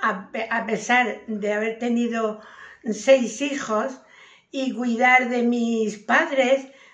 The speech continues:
de mis suegros, también le he puesto las inyecciones porque aquí no teníamos ni practicante.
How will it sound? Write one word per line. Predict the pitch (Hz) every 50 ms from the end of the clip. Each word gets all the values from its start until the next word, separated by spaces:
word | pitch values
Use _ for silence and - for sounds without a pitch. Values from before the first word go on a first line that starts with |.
| - _
de | - 220 220
mis | 208 202 208 196 - -
suegros, | 240 262 294 302 269 269 254 247 240 254 262 262 - - _ - - - - -
también | - - 208 214 220 240 247 254 254 269 277 - - -
le | - - 233 226 220 214 220 226
he | 220
puesto | - 247 214 185 - - 277 247
las | 233 220 208 190 220
inyecciones | 233 226 226 220 208 196 - 262 269 269 277 247 240 247 254 262 262 - _ - - - _ _
porque | _ 214 196 196 196 - 196
aquí | 185 180 175 180 196 208
no | 208 220 226 196
teníamos | 185 226 220 214 233 240 233 233 233 254 269 277 - - - - - _ _
ni | - 240 220 220 214 202
practicante. | 214 202 185 185 185 - - 208 180 175 160 170 185 160 - - 185 - - -